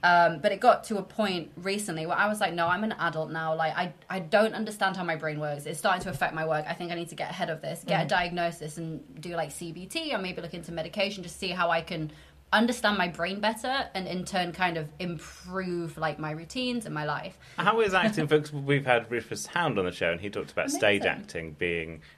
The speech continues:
Speaker 3: um, I know, a bit of a name drop there.
Speaker 1: Yeah, I was gonna
Speaker 3: <laughs> We,
Speaker 1: say,
Speaker 3: uh,
Speaker 1: good for you guys.
Speaker 3: um, we, he talked about stage acting being very good for A D H D because it's like, "Well, you're at this time, everyone's watching you, you've gotta go and do this."
Speaker 1: Yeah.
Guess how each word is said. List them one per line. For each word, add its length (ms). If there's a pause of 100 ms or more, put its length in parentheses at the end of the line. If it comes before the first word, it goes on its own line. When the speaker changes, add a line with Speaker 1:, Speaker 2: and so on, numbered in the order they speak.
(120)
Speaker 3:
um, 160
I 80
know, 140
a 180
bit 240
of 80
a 40
name 240
drop 220
there. 220
Speaker 1:
Yeah, 160
I 100
was 80
gonna 160
Speaker 3:
<laughs> 20
We, 100
Speaker 1:
say, 140
Speaker 3:
uh, 220
Speaker 1:
good 140
for 60
you 200
guys. 580
Speaker 3:
um, 160
we, 540
he 120
talked 200
about 180
stage 360
acting 340
being 180
very 220
good 200
for 120
A 80
D 80
H 140
D 80
because 220
it's 120
like, 120
"Well, 100
you're 120
at 140
this 140
time, 460
everyone's 340
watching 380
you, 100
you've 200
gotta 180
go 160
and 120
do 180
this." 240
Speaker 1:
Yeah. 160